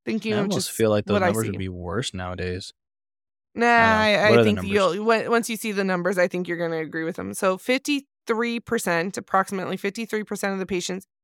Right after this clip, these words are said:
Speaker 1: have time commitments and scheduling difficulties. So that's the issue with getting them and retaining them in physical therapy. Forty percent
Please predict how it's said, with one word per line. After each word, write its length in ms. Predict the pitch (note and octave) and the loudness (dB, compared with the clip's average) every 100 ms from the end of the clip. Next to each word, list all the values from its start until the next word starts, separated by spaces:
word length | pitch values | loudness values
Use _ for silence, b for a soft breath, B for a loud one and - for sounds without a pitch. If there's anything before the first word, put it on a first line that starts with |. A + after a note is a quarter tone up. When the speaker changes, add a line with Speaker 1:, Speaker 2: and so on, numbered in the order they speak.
| _ _ - | _ _ -2
Speaker 1:
have 300 | G#3 G3+ - | 2 4 2
time 400 | - A#3 A3+ A#3 | -4 2 4 4
commitments 600 | - A3 G3 D3 F#3 - | 0 -2 -2 -2 -4 -4
and 160 | F3+ F3 | -6 -8
scheduling 920 | - F3+ F3 E3+ E3+ E3+ E3+ - F3 | -2 0 0 -2 -2 -2 -4 -8 -8
difficulties. 800 | F#3 F3 F3 - - - - - _ _ _ _ - | -6 -6 -8 -10 -12 -16 -16 -18 _ _ _ _ -10
So 140 | - | -2
that's 200 | F#3+ F#3+ | 0 0
the 120 | F3+ | 0
issue 220 | F#3 G3 G3 | 0 0 -2
with 200 | E3+ E3+ | -4 -4
getting 340 | F3+ F#3 F#3 | -2 -2 -2
them 180 | F3 F3 | -2 -2
and 160 | D3+ | -2
retaining 540 | E3+ F3+ F#3 F3 E3+ D#3 | -4 -6 -6 -4 -4 -6
them 180 | C#3+ D#3+ | -8 -8
in 60 | |
physical 360 | - E3+ - - | -8 -10 -12 -14
therapy. 440 | - - - - _ _ _ _ _ _ | -12 -12 -14 -20 _ _ _ _ _ _
Forty 380 | - A#3 A#3+ C#4+ | 0 4 4 4
percent 720 | D4 C#4+ A#3+ G3 F#3 - | -2 0 2 2 2 -4